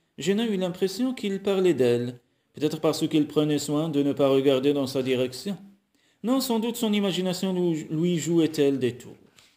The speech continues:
Elle s'étira, allongea le bras pour saisir une serviette éponge sur la chaise d'à côté et s'essuya les cheveux avant de fermer les paupières. Elle se sentait merveilleusement bien. « Mademoiselle Sinclair ? » La voix masculine la fit sursauter.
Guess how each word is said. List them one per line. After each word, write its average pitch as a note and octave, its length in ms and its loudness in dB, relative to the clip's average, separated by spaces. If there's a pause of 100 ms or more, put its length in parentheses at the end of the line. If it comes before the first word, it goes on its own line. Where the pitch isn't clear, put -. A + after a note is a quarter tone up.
(580)
Elle A2 100 -10
s'étira, C3 600 0
allongea A#2 400 0
le A#2+ 100 2
bras B2 260 2
pour B2 160 -6
saisir B2+ 460 -2
une B2 80 0
serviette B2 500 -2
éponge B2 360 -4
sur B2 260 -4
la B2 100 0
chaise B2 320 -2
d'à A#2+ 160 0
côté G3+ 640 -4
et G3+ 80 0
s'essuya G#3 400 0
les F#3 80 2
cheveux F#3 340 2
avant E3 220 -2
de D#3 100 0
fermer E3 320 -4
les C#3+ 100 -2
paupières. - 500 -8 (960)
Elle G#2+ 100 -16
se B2+ 120 -6
sentait C3+ 360 -2
merveilleusement A#2+ 680 0
bien. « D3+ 260 -8 (920)
Mademoiselle D#3+ 460 0
Sinclair ? » E3+ 680 0 (800)
La F3 80 0
voix A3+ 160 2
masculine A#3 640 0
la F#3 160 0
fit F3+ 180 -4
sursauter. D#3+ 720 -6